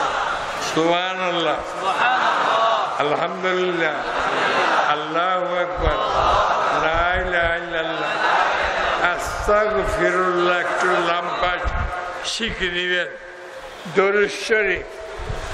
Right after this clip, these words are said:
আমি বলছি, আল্লাহুম্মা অনেক রকমের আছে।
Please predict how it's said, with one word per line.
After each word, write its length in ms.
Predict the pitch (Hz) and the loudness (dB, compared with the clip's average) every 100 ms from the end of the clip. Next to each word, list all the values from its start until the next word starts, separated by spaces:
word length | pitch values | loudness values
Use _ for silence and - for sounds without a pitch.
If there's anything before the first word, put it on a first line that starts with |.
| - - - - - - - - - - - - - - - - - 139 | -6 -4 0 2 4 2 -2 -4 -2 4 4 4 0 -4 -4 -4 2 2
আমি 220 | 143 156 147 147 | 4 0 2 4
বলছি, 440 | 165 160 - 190 208 208 - - - - - - - | 4 0 0 2 4 2 -4 -6 -4 -4 -4 0 2
আল্লাহুম্মা 1040 | 160 165 165 175 190 175 185 196 190 190 190 - - - - - 185 | 4 4 4 4 2 0 0 0 2 2 2 -2 -6 -6 -4 2 2
অনেক 260 | 214 254 247 | 4 2 6
রকমের 600 | 233 208 165 185 180 170 165 156 | 4 4 2 0 2 2 2 0
আছে। 240 | 147 156 | 0 -2